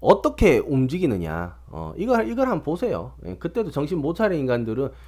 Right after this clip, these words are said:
그러니까 그때 또 한 사오천 넘어가면, "야, 저 사람은 한 이, 삼 년 전부터 저, 일, 이 년 전부터 저걸 핵해서 이제 오천 대인데 우리는 저걸 못 따라가겠지." 또 이렇게 패배 의식에 사로잡힌 인간들이 또 절반이야. 그러면서 무슨 주식을 해요? 그러면서.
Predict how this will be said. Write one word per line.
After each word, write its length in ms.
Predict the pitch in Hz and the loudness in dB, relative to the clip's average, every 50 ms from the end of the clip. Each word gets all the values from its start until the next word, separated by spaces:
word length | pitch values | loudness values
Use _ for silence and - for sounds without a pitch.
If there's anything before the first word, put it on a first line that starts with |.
| - - - | -20 -16 -6
그러니까 300 | - 226 226 170 214 - | -2 -2 0 0 -2 -2
그때 520 | - - 214 202 - - - 302 302 294 - | 4 2 2 2 2 -2 2 2 2 2 2
또 140 | - - | 4 4
한 180 | 185 175 185 165 | 4 4 2 0
사오천 460 | 160 165 170 175 208 208 - 254 220 | 2 2 4 4 4 2 0 0 2
넘어가면, 800 | 180 180 196 202 180 147 131 113 104 101 95 92 92 87 82 76 | 4 2 4 4 2 2 2 2 2 0 -2 -2 -2 -4 -6 -8
"야, 240 | 82 82 - - - - | -10 -10 -12 -14 -14 -10
저 120 | - 117 | -8 -4
사람은 400 | 123 175 175 175 160 147 139 135 | -2 0 0 0 0 -2 -4 -4
한 140 | 139 135 120 | -4 -4 -4
이, 80 | 104 101 | -4 -4
삼 200 | - 135 135 143 | -4 -4 -4 -4
년 140 | 147 147 | -4 -4
전부터 300 | 147 165 175 190 202 - - | -4 -4 -4 -6 -8 -12 -8
저, 240 | - 160 151 147 - - - - - - - | -6 -4 -4 -4 -6 -12 -20 -20 -20 -12 -6
일, 140 | 220 247 262 | -2 0 0
이 100 | 262 226 | 2 2
년 140 | 202 180 165 | 2 2 2
전부터 280 | 170 165 170 180 180 | 2 0 0 -4 -6
저걸 220 | - 180 165 170 165 | -4 -2 -2 -2 -2
핵해서 540 | 165 226 226 - - 226 220 220 226 220 | -4 -8 -8 -8 -4 -4 -4 -2 0 0
이제 240 | 185 156 156 156 180 | 0 0 2 2 2
오천 400 | 175 139 147 175 170 - 233 214 | 2 2 0 -2 -2 -4 -6 -4
대인데 280 | 196 185 175 165 165 156 | -2 -2 -2 -2 -2 -2
우리는 460 | 139 135 139 160 208 220 214 190 147 | -2 0 0 0 0 0 0 -2 -2
저걸 240 | - 151 151 190 196 | -2 -4 -2 -2 -2
못 240 | 151 127 147 175 - | -2 -2 -4 -2 0
따라가겠지." 640 | 240 226 220 196 175 160 160 156 143 - 131 - | 0 2 2 2 2 0 0 -2 -6 -8 -10 -6
또 220 | - 165 143 - - - - - - - | -4 -4 -4 -4 -6 -18 -20 -20 -20 -6
이렇게 240 | - - 165 - | 0 0 0 2
패배 420 | - - 339 359 359 359 359 359 359 | 4 6 6 8 6 6 6 6 6
의식에 480 | 349 311 254 208 165 - 185 151 135 | 6 4 4 2 0 0 0 0 0
사로잡힌 540 | 123 143 170 165 165 160 160 156 - 190 175 | 2 4 4 4 4 4 4 2 2 0 2
인간들이 480 | 160 160 165 185 220 247 220 151 120 - | 2 2 4 2 2 2 0 -4 -4 -6
또 80 | 101 | -10
절반이야. 600 | - - 107 107 120 127 131 131 127 95 76 - - - - - - - - - - - - - - | -8 -4 -2 -2 0 0 0 -2 -2 -6 -8 -10 -16 -20 -20 -20 -20 -20 -20 -20 -20 -20 -20 -14 -6
그러면서 380 | - 277 311 311 277 190 151 | -4 -2 0 2 2 0 0
무슨 320 | 135 110 107 113 151 151 127 | -2 -2 -2 -2 -2 -2 -2
주식을 360 | - 190 185 202 185 202 208 | -2 -6 -6 -4 -4 -2 -2
해요? 180 | 262 262 175 - | -2 -4 -6 -6
그러면서. 500 | - 110 107 98 87 78 - 78 82 | -6 -8 -6 -6 -8 -10 -12 -14 -18